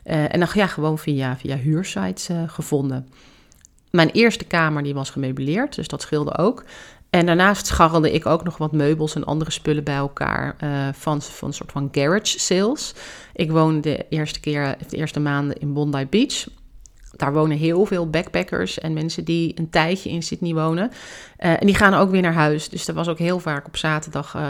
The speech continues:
in de straat, eh, een soort van uitverkoopje van mensen die hun spullen verkochten of gewoon weggaven.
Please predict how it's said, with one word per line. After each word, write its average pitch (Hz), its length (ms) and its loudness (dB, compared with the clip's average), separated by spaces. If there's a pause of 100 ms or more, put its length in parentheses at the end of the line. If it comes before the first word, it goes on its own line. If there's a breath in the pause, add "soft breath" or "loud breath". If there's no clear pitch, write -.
(140)
in 151 120 -6
de 147 60 -4
straat, 143 500 -4
eh, 139 160 -4 (520 loud breath)
een 165 100 -2
soort - 160 -2
van - 140 -4
uitverkoopje 175 720 4
van 156 160 2
mensen 160 320 2
die 156 140 -2
hun 156 120 0
spullen 170 360 0
verkochten - 560 -8
of - 160 -6
gewoon 139 300 -2
weggaven. 156 640 -2